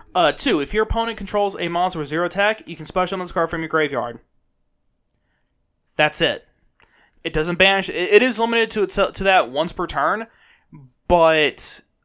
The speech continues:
there's no other limiting factor on it outside of it being once per turn. So, neat. Uh, next up, we have Reptilian Quaddle.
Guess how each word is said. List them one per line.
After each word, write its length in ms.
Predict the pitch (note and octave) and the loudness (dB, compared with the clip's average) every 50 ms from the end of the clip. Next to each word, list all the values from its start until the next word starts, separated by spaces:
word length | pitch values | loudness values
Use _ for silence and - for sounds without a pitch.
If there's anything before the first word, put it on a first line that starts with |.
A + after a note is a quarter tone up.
| _ | _
there's 460 | - D#3 C3+ C#3 F3 F#3 F3+ E3 - | -20 -16 -2 2 4 4 4 4 2
no 140 | F3 F3+ F3 | 4 4 6
other 100 | E3+ E3 | 6 4
limiting 320 | E3 E3 E3 E3 D3+ C#3+ C#3 | 4 0 0 -2 -4 -4 0
factor 400 | - E3+ D#3+ D3+ - D3 B2+ A#2+ | 4 4 4 4 2 -2 0 0
on 180 | A2+ G#2+ G#2+ | 0 -2 -2
it 60 | A2 | -2
outside 320 | A#2+ B2+ B2 B2 - D3 C#3 | -2 0 0 0 0 -2 -2
of 80 | - | -2
it 100 | C#3+ C#3 | -4 -4
being 260 | - C#3+ C#3 C#3+ C3 C3 | -4 -6 -6 -6 -8 -4
once 180 | C3+ C3+ C3 | -4 -4 -4
per 120 | - C3 A#2+ | -4 -8 -6
turn. 400 | - D#3 C#3 G#2+ G2 G2 F2+ - _ _ _ _ _ _ _ _ _ _ _ _ _ _ _ _ _ _ _ _ _ _ _ _ _ _ _ _ _ _ _ _ | -4 -4 -4 -4 -6 -12 -20 -20 _ _ _ _ _ _ _ _ _ _ _ _ _ _ _ _ _ _ _ _ _ _ _ _ _ _ _ _ _ _ _ _
So, 760 | - - - F3+ F3 E3+ E3+ E3 D#3+ D#3 D#3 D3+ D3 C#3+ - _ _ _ _ _ _ _ _ - | -6 -6 -2 -2 0 0 2 2 2 2 2 2 0 -2 -8 _ _ _ _ _ _ _ _ -4
neat. 280 | G4 G#4+ - - - _ _ _ _ - | -4 -4 -4 -4 -10 _ _ _ _ -2
Uh, 160 | - D#3+ D#3+ D#3 | -2 0 0 2
next 240 | G3+ C#4+ D4+ - | 0 0 0 4
up, 140 | D4 D4+ D4+ | 2 2 2
we 60 | G#3+ F#3+ | 2 0
have 140 | D#3 C#3+ C#3+ | 0 0 2
Reptilian 600 | F#3+ A#3 A3+ - B3 A#3 A#3 A3+ A#3 A#3 A3+ G#3+ | 0 -2 -2 -2 -6 -6 -4 -2 -2 -2 -4 -4
Quaddle. 640 | - - - B3 C4 B3 E3 B2+ A#2+ A2 - - | -8 -2 4 6 8 8 8 6 2 -2 -4 -10